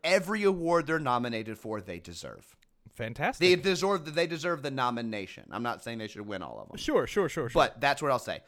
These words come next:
Speaker 1: Uh, we also watched Vice,
Speaker 2: Okay,
Speaker 1: which
Speaker 2: how was that?
Speaker 1: I don't, I don't know. You know?
Speaker 2: Okay.
Speaker 1: Okay, did you
Speaker 2: That's
Speaker 1: ever
Speaker 2: an
Speaker 1: see
Speaker 2: Adam McKay movie, right?
Speaker 1: Yes. Did you ever see The Big Short?
Speaker 2: Yes.
Speaker 1: Okay, it's way closer to The Big Short than it is, like, Anchorman.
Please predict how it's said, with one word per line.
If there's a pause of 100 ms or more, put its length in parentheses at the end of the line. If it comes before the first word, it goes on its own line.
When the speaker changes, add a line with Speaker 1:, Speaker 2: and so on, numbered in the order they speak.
(180)
Speaker 1:
Uh,
we
also
watched
Vice, (460)
Speaker 2:
Okay,
Speaker 1:
which
Speaker 2:
how
was
that? (380)
Speaker 1:
I
don't, (140)
I
don't
know. (480)
You
know?
Speaker 2:
Okay. (340)
Speaker 1:
Okay,
did
you
Speaker 2:
That's
Speaker 1:
ever
Speaker 2:
an
Speaker 1:
see
Speaker 2:
Adam
McKay
movie,
right?
Speaker 1:
Yes.
Did
you
ever
see
The
Big
Short? (280)
Speaker 2:
Yes. (260)
Speaker 1:
Okay, (220)
it's
way
closer
to
The
Big
Short
than
it
is,
like, (720)
Anchorman.